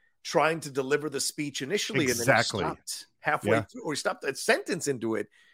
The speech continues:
Speaker 1: And then
Speaker 2: Yeah.
Speaker 1: when he came back to it, it was more honest. It was
Speaker 2: Yep.
Speaker 1: more real.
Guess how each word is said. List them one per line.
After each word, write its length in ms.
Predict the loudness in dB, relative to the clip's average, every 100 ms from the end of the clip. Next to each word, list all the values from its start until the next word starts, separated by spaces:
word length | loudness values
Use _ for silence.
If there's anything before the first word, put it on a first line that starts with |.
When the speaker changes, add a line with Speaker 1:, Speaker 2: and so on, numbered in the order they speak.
| _
Speaker 1:
And 100 | 0
then 60 | 2
Speaker 2:
Yeah. 40 |
Speaker 1:
when 80 | 0
he 60 | -2
came 280 | -2 0
back 280 | 6 6 6 2
to 160 | 2
it, 180 | 2 0
it 60 | -4
was 160 | -6 -4
more 260 | -4 -4 0
honest. 500 | -2 -2 -2 -4 -2
It 60 |
was 140 | -2 -2
Speaker 2:
Yep. 80 |
Speaker 1:
more 200 | -2 -6
real. 480 | -2 -2 -2 -4 -8